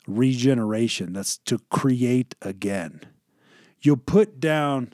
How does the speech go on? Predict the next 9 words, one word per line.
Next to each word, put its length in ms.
the 120
small 460
things 640
and 200
grab 400
hold 420
of, 160
like, 240
your 160